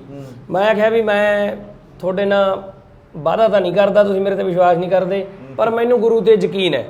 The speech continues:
Speaker 1: ਹੂੰ।
Speaker 2: ਤੇ ਮੈਨੂੰ ਆਪਦੇ ਆਪ ਤੇ ਯਕੀਨ ਹੈ।
Speaker 1: ਪੂਰਾ ਮਨ ਬਣ ਗਿਆ
Speaker 2: ਪੂਰਾ
Speaker 1: ਘਰ।
Speaker 2: ਮਨ ਬਣ ਗਿਆ।
Speaker 1: ਉਸ ਤੋਂ ਪਹਿਲਾਂ ਨਿਤਨੇਮੀ ਹੋ ਗਏ ਸੀ?
Speaker 2: ਹਾਂ,
Speaker 1: ਹੂੰ।
Speaker 2: ਨਿਤਨੇਮ ਮੈਂ ਹੌਲੀ ਹੌਲੀ ਜਿਹੜਾ ਬੰਦਾ ਕੋ-, ਉੱਥੇ ਗੁਰੂ ਘਰ 'ਚ ਨਾ ਇੱਕ ਬੰਦਾ ਪ੍ਰਬੰਧਕ, ਕੋਈ ਫੱਕਰ ਬੰਦਾ ਜਿਵੇਂ ਆਪਾਂ ਕਹਿ ਦਈਏ ਹਨਾ, ਰੱਬ ਦਾ ਪਿਆਰਾ,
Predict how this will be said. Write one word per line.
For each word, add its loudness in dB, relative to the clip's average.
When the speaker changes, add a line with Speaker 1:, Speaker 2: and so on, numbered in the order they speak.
Speaker 1:
ਹੂੰ। -10
Speaker 2:
ਤੇ 0
ਮੈਨੂੰ 2
ਆਪਦੇ 2
ਆਪ 0
ਤੇ -4
ਯਕੀਨ -10
ਹੈ। -16
Speaker 1:
ਪੂਰਾ 0
ਮਨ -4
ਬਣ -2
ਗਿਆ -6
Speaker 2:
ਪੂਰਾ 6
Speaker 1:
ਘਰ। 2
Speaker 2:
ਮਨ 2
ਬਣ 2
ਗਿਆ। 2
Speaker 1:
ਉਸ -6
ਤੋਂ -8
ਪਹਿਲਾਂ -4
ਨਿਤਨੇਮੀ -10
ਹੋ -8
ਗਏ -10
ਸੀ? -18
Speaker 2:
ਹਾਂ, -2
Speaker 1:
ਹੂੰ। -10
Speaker 2:
ਨਿਤਨੇਮ -2
ਮੈਂ 0
ਹੌਲੀ 0
ਹੌਲੀ 2
ਜਿਹੜਾ 0
ਬੰਦਾ 0
ਕੋ-, -10
ਉੱਥੇ -8
ਗੁਰੂ -4
ਘਰ -2
'ਚ -8
ਨਾ -2
ਇੱਕ -6
ਬੰਦਾ -4
ਪ੍ਰਬੰਧਕ, -4
ਕੋਈ -10
ਫੱਕਰ -8
ਬੰਦਾ -6
ਜਿਵੇਂ -8
ਆਪਾਂ -8
ਕਹਿ -2
ਦਈਏ -4
ਹਨਾ, -2
ਰੱਬ -2
ਦਾ 0
ਪਿਆਰਾ, -2